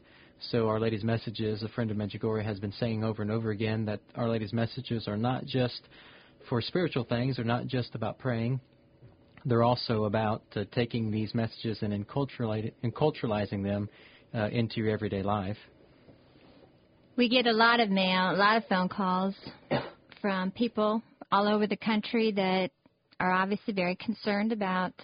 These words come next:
Speaker 2: what is happening with our economic situation. Can we look for something to start turning more positive? Um, how do we deal with it if it doesn't?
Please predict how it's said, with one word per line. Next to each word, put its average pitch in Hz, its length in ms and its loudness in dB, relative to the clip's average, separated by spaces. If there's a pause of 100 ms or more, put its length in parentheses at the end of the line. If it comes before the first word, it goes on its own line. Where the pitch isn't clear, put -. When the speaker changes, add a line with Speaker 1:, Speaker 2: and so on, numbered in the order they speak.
(280)
Speaker 2:
what 202 220 0
is 220 180 2
happening 214 720 0
with 202 200 -2
our 196 360 0 (1160)
economic 208 540 0
situation. 240 880 2 (320)
Can 196 180 -2
we 202 120 0
look 208 180 0 (100)
for 208 560 2 (440)
something 202 560 0 (640)
to 220 140 -4 (140)
start 208 280 -2
turning 214 240 0
more 196 100 0
positive? 226 720 0 (400)
Um, 185 400 -4
how 196 220 0
do 208 80 0
we 208 120 0
deal 202 300 0
with 214 180 -2
it 220 120 0
if 208 100 -4
it 196 140 -4
doesn't? 240 440 0